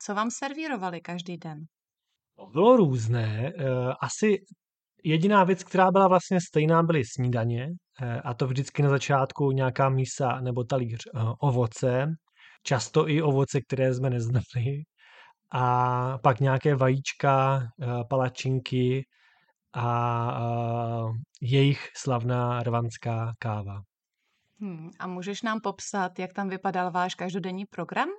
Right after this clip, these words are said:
Speaker 1: Co jste viděli, co jste navštívili, co můžeš našim posluchačům doporučit?
Speaker 2: Eh, to se taky lišilo podle toho, eh, kde zrovna jsme byli.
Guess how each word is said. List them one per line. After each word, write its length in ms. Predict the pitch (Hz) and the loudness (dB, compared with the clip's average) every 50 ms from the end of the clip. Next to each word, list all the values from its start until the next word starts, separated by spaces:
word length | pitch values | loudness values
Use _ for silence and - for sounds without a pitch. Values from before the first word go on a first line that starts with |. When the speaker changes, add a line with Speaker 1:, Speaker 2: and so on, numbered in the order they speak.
| _ - | _ -12
Speaker 1:
Co 140 | - 226 | -10 -10
jste 200 | 208 - - 165 | -10 -8 -8 -8
viděli, 480 | 165 185 226 202 233 233 214 196 196 185 | -6 -4 -6 -4 -2 -4 -2 -2 -6 -6
co 120 | - 185 | -8 -10
jste 200 | 165 - - 180 | -12 -10 -10 -8
navštívili, 760 | 180 208 226 - - - - 220 220 185 196 196 185 175 180 175 - - - - _ | -6 -6 -6 -6 -10 -12 -10 -8 -8 -6 -6 -4 -4 -4 -6 -6 -10 -18 -18 -18 _
co 120 | - 233 220 | -8 -4 -4
můžeš 300 | 214 214 196 220 208 - | -4 -4 -4 -6 -6 -6
našim 280 | 202 190 - 220 214 | -8 -8 -6 -8 -8
posluchačům 640 | - 190 185 - 214 196 - 208 202 - - 220 208 | -8 -10 -10 -10 -12 -8 -8 -8 -8 -8 -8 -8 -8
doporučit? 600 | 196 170 - 190 190 208 175 - - 247 320 - _ _ _ _ _ _ _ _ _ _ _ _ _ _ _ _ _ _ _ _ _ _ - | -8 -8 -8 -8 -8 -8 -10 -10 -8 -8 -8 -8 _ _ _ _ _ _ _ _ _ _ _ _ _ _ _ _ _ _ _ _ _ _ -10
Speaker 2:
Eh, 180 | 127 110 104 110 | -8 -8 -6 -2
to 120 | - 165 | -2 0
se 120 | - 254 254 | 2 2 2
taky 280 | - 135 - - 156 | 2 0 4 4 6
lišilo 420 | 143 147 151 - - 165 165 170 160 | 6 6 4 4 4 8 8 8 8
podle 320 | - 151 143 147 156 156 - | 8 4 4 6 6 4 6
toho, 400 | - 165 139 147 165 160 160 165 - - | 4 2 4 6 6 6 6 4 2 -2
eh, 40 | 131 131 131 131 120 | -2 0 0 0 0
kde 260 | 123 123 123 151 143 | -2 2 4 4 4
zrovna 360 | 135 139 139 139 135 151 147 | 4 4 2 2 2 2 2
jsme 200 | 139 151 170 170 | 2 4 4 4
byli. 520 | 139 113 110 107 110 117 123 135 147 165 | 4 2 0 0 0 0 0 0 -2 -4